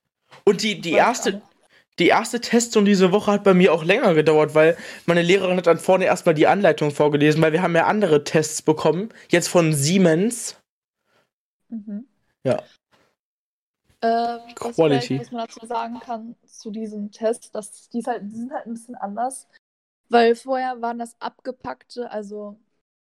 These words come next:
Speaker 2: man ha-, hat da so eine Flüssigkeit, wo man das Stäbchen reintun muss und die war vorher abgepackt.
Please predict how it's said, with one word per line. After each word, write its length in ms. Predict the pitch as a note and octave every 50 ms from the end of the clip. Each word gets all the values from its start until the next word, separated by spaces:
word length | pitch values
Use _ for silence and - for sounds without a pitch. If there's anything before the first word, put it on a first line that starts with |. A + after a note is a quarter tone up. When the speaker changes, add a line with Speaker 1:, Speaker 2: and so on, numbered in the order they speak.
| _ _ _ _ _ _ _ _ _ _
Speaker 2:
man 260 | A#3+ A3+ A3+ A3+ A#3
ha-, 60 | A#3 -
hat 160 | - - A#3
da 80 | A#3 A3
so 80 | A3 A3
eine 120 | G#3 G#3
Flüssigkeit, 840 | - - - C#4+ - - D#4 - _ - - C#4 C#4 C#4+ C#4 - - _ _
wo 100 | A#3 A#3+
man 140 | A#3 A#3 G#3
das 200 | G#3 G#3+ - -
Stäbchen 320 | - A#3 B3+ B3 - B3+ A#3
reintun 460 | A#3 - - A3+ A#3 - B3+ A#3+ A#3
muss 220 | A3+ A#3 A#3+ A#3+ _
und 140 | - A3+ A#3
die 80 | A3
war 140 | G#3+ G#3+ G#3+
vorher 340 | - _ A3+ G#3 G3+ G3 -
abgepackt. 640 | G3+ - - A#3+ - - A#3+ C4 D4+ _ - -